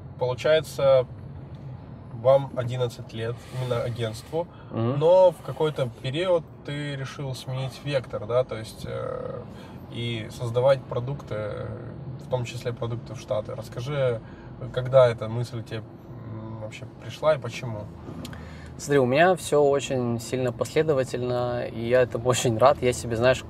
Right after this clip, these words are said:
Speaker 2: как технарь, э, да, бэкграунд, кстати, ты спрашивал, это политех одесский.
Speaker 1: Мгм.
Speaker 2: Но я в целом до политеха там программировал и умел там многие вещи делать,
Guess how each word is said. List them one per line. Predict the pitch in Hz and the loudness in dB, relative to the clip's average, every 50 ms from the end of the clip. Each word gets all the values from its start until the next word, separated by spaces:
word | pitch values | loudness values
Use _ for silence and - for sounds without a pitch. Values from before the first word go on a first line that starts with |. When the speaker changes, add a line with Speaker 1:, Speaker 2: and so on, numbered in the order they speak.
| - - - - | -14 -14 -6 -4
Speaker 2:
как | - 120 - - - - | -2 -2 -2 -4 -12 -10
технарь, | - 120 113 - 127 131 143 147 139 - - - - - - - - - - - - - - - - - - | -6 -6 -4 2 4 6 6 6 4 0 -8 -14 -14 -14 -14 -14 -14 -14 -14 -14 -14 -14 -14 -14 -14 -10 -4
э, | 123 120 120 117 117 113 113 120 120 120 - - - - - - - - 127 | -2 0 2 2 2 2 0 -2 -4 -6 -8 -10 -12 -12 -14 -14 -14 -12 0
да, | 120 117 110 | 2 4 4
бэкграунд, | 110 113 117 123 127 120 117 117 - | 4 4 4 6 6 6 6 4 0
кстати, | - - 120 113 | -6 -6 -6 -4
ты | 113 | -4
спрашивал, | 107 - 113 120 117 113 - - 117 113 117 | 0 6 8 8 8 8 6 0 0 0 0
это | 113 - 117 | 0 -2 -4
политех | 120 - 120 117 117 - - 165 175 - - - - - | -4 -2 -2 -2 -2 2 4 4 4 4 2 -6 -10 -8
одесский. | 131 123 127 127 127 120 123 123 113 107 110 | -6 -2 0 0 0 0 -2 -4 -4 -6 -8
Speaker 1:
Мгм. | - - - - - - - - - - - - - - | -10 -12 -14 -16 -16 -16 -16 -16 -16 -16 -18 -18 -12 -6
Speaker 2:
Но | 127 131 | 0 6
я | 139 143 143 139 127 | 10 10 12 10 10
в | - - - - - - | 6 0 -16 -16 -14 -2
целом | - - 143 139 135 131 127 123 120 117 | 4 8 8 8 8 8 4 2 2 4
до | 127 139 123 | 4 4 4
политеха | - 127 123 123 120 - 123 120 117 - - 123 117 120 117 - - - - - - - - - - - - - - - - - - - - - - - - | 4 0 -4 -4 -2 0 0 0 0 0 -4 -6 -6 -6 -10 -12 -14 -16 -16 -16 -16 -16 -16 -16 -16 -18 -18 -18 -16 -16 -16 -16 -16 -18 -18 -18 -16 -12 -8
там | 127 113 110 110 - | -8 -8 -8 -6 -4
программировал | - 120 113 107 113 120 117 139 180 214 196 165 143 131 123 120 113 - - - - - - - - - - - - - | -2 -2 0 0 0 0 0 0 0 2 4 4 6 6 4 4 2 -4 -10 -16 -16 -16 -16 -18 -18 -18 -18 -16 -10 -6
и | - 123 120 120 120 120 120 117 117 117 117 117 117 120 120 | -2 -2 0 0 0 0 0 0 0 0 -2 -2 -2 -4 -4
умел | 110 123 127 131 123 113 | -2 0 0 0 0 0
там | - 110 110 110 113 | -4 -4 -6 -6 -4
многие | 120 120 117 113 113 113 | -4 -4 -2 0 0 0
вещи | 113 110 - - - | 0 -2 -4 -8 -4
делать, | 127 143 147 139 127 | -2 -2 0 0 -2